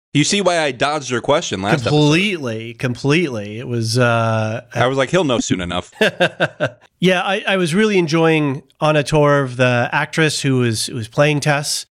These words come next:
Speaker 2: Um,
Speaker 1: Yeah.
Speaker 2: I, I, I was just getting used to her and getting in, like, "Oh, I really, this, this person's interesting. We're not good people, Joel and I." <laughs> Like, "Whoa," right? Like,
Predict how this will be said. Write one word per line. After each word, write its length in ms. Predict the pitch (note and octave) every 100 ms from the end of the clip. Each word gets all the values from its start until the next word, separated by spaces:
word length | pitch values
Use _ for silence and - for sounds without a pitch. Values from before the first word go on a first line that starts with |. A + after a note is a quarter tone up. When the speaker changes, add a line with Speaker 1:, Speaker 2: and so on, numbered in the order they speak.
| _ _ _
Speaker 2:
Um, 560 | C3 B2+ B2 A#2+ A#2 B2 -
Speaker 1:
Yeah. 220 | C3+ C3+ -
Speaker 2:
I, 120 | C#3
I, 60 | C#3+
I 60 | C#3+
was 180 | C#3 A2+
just 380 | A#2+ F3+ F#3 C#3
getting 260 | E3+ D#3
used 240 | C#3+ E3 -
to 80 |
her 380 | A2+ A2+ G#2+ A2 _ _ _ _ _ -
and 520 | C#3 C3+ C3 B2+ A#2+
getting 260 | B2 D3+ D3
in, 120 | D3
like, 260 | C#3 A#2 B2
"Oh, 180 | F#3 D3
I 100 | C3+
really, 460 | D3 F#3+ A#2+ - -
this, 180 | E3+ -
this 200 | C#3+ -
person's 280 | F3 C3 A2+
interesting. 540 | F3+ C#3+ - G2+ F2+ _ _
We're 80 | C#3+
not 160 | D#3 C3+
good 220 | D3+ C3
people, 340 | D#3 D3+ G#2+
Joel 320 | A#2 B2 A2+ G#2
and 80 |
I." 220 | G2+ A2 G#2+
<laughs> 60 | G#3+
Like, 340 | A3+ A#3+ G#3 E3
"Whoa," 680 | A#3 C4+ A#3+ G#3 D#3 E3+
right? 280 | D#3+ F#3 G3+
Like, 340 | F3 D#3+ D3+